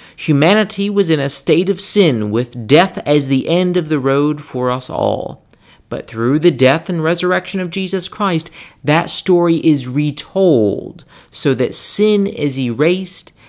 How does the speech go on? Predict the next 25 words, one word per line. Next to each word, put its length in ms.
and 380
death 300
is 340
dethroned 960
of 180
its 200
final 480
power 680
over 340
us. 380
Now, 80
the 100
reason 280
why 100
we're 160
starting 380
with 200
the 100
recapitulation 1040
model 320
of 100
atonement 540
is 280
that 260
arguably 800